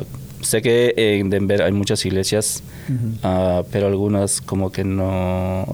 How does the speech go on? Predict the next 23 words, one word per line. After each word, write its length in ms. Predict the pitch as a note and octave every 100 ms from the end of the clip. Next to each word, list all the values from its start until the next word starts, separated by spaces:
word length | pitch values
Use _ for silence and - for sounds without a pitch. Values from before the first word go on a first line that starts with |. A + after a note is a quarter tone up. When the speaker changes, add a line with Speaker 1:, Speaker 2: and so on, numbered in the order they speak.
| -
Speaker 1:
tienen 320 | G2 F#2+ F#2
una 260 | F#2 F#2+ F#2
buena 480 | G2 F#2 F#2 F#2 F#2
enseñanza, 800 | F#2 F#2 F#2 G2+ G2 G#2 G2+ G2
una 160 | G2
buena 200 | F#2 F#2
doctrina. 380 | F#2 - F#2+ G2+ - - - - - C3+
Speaker 2:
Ok. 120 | B2+
Speaker 1:
Y 100 | G#2
por 180 | C3 G2+
eso 180 | A2 C3+
me, 460 | A2+ G2+ F#2+ G2 G2+ -
bueno, 240 | - E3 - -
me 160 | G#2+ G2
di 240 | G#2 G2+
esa 520 | G#2 G#2 A2 G#2 G2 - - - - - G#2
opción 380 | G2+ - G2
de 420 | F#2+ F#2 F2+ F2+ F2+ - - - -
consultar 440 | - G#2 G2+ F2+ F#2+
con 100 | F#2+
mi 60 |
hermano, 280 | F2+ F2+ F2+
¿no? 140 | F#2+